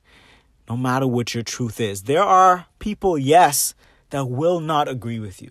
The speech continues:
that will be on the opposite side of what you have to say.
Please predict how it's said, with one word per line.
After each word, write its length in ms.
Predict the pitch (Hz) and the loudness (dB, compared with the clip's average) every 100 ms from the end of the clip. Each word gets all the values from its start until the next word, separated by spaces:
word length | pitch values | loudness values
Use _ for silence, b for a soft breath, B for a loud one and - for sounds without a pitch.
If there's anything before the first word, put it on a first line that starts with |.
| - | -10
that 180 | 127 123 | -6 -2
will 200 | 127 143 | 0 0
be 200 | 135 147 | -2 -4
on 180 | 135 | -6
the 140 | 117 123 | -8 -14
opposite 440 | - 117 135 - 123 | -12 -12 -10 -10 -8
side 320 | - 107 104 | -4 -4 -4
of 100 | 104 | -8
what 200 | 101 - | -10 -10
you 60 | 104 | -12
have 140 | 101 | -14
to 60 | - | -12
say. 340 | - - 117 | -12 -12 -18